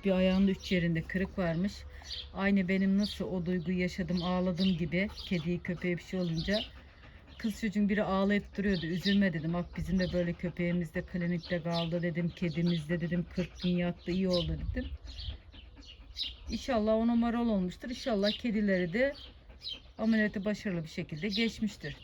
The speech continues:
Değil mi minyatür? Camdan düşmüş onların kediler de sanırım ya balkondan mı ne?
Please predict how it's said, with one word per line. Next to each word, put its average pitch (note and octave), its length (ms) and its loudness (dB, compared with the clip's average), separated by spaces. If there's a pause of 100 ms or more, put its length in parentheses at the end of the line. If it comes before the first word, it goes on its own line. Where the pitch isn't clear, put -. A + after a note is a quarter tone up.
Değil C4 120 0
mi D4 100 -2
minyatür? F3 560 2 (840)
Camdan G#3 480 4
düşmüş - 320 -6
onların D#3+ 340 -4
kediler D#3+ 480 -4
de E3 60 -6 (120)
sanırım D#3+ 300 -2
ya D#3+ 160 -4
balkondan D#3 640 -6
mı D#3 160 -4
ne? A#3 160 -2